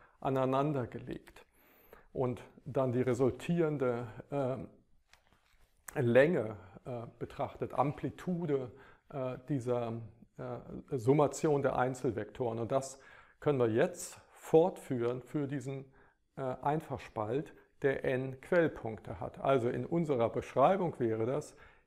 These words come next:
jeder Quellpunkt hat eine Amplitude A null, die Vektoren sind jeweils verdreht um einen Winkel Delta, das heißt, äh, die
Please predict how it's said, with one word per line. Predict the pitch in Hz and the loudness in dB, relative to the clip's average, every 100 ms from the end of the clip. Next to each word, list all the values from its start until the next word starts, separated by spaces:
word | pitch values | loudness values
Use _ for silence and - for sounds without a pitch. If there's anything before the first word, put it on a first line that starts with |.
| _ | _
jeder | 117 127 160 180 185 185 - - | -2 2 4 4 2 -2 -10 -20
Quellpunkt | - 123 131 139 196 226 - - | 2 4 4 2 0 0 -4 -8
hat | 131 - | -8 -4
eine | - | 0
Amplitude | - 120 131 120 - 156 143 123 117 101 - _ _ _ _ _ | 2 0 -6 -8 -8 -4 -2 -2 -4 -10 -18 _ _ _ _ _
A | 131 117 | 2 4
null, | 120 123 180 269 - - _ _ _ | 2 2 0 -2 -8 -20 _ _ _
die | - 117 107 127 131 - - _ _ _ _ _ _ _ _ _ | -10 -6 -2 0 0 -4 -12 _ _ _ _ _ _ _ _ _
Vektoren | 120 123 - 143 143 180 | 0 0 2 4 6 4
sind | 165 123 | 0 0
jeweils | 147 127 127 127 | 4 4 4 2
verdreht | 135 110 - 127 135 170 - | -2 -2 2 4 4 2 -2
um | 147 | -4
einen | 135 123 110 | -2 -2 -2
Winkel | 131 143 123 | -4 0 0
Delta, | 98 120 160 180 | 4 6 6 2
das | 170 160 156 | 0 2 4
heißt, | 147 143 - - - - - _ - | 4 4 -6 -20 -20 -20 -20 _ 2
äh, | 143 139 - - | 4 4 0 -6
die | 151 135 | -2 0